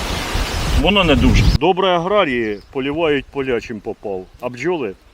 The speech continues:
отакі во сонні. Тепер їм можна погладити, там зробити з нею, що хочеш. Поля залити хімією.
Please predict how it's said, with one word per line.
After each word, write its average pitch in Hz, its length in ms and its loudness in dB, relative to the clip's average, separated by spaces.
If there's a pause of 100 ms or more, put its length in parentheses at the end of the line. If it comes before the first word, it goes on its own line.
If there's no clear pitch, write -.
(360)
отакі 135 340 -8
во 147 120 -4
сонні. 107 480 -8
Тепер 113 220 -12
їм 147 140 -6
можна 135 200 -8
погладити, 139 960 0
там 123 240 -2
зробити 131 500 -4
з 139 40 -12
нею, 127 140 -6
що 135 140 -12
хочеш. 120 480 -12 (540)
Поля 190 240 4
залити 156 420 -2
хімією. 120 580 -6